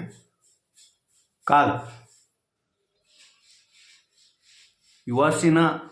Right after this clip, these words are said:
उभ-, उद्धव बाळासाहेब ठाकरे गटाचे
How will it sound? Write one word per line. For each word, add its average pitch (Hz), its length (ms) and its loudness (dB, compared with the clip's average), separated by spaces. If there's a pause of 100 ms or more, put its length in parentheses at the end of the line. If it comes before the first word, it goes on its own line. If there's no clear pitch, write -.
(760)
उभ-, 123 420 -6 (300)
उद्धव 127 260 0
बाळासाहेब 156 460 0
ठाकरे 139 320 -2
गटाचे 135 800 -4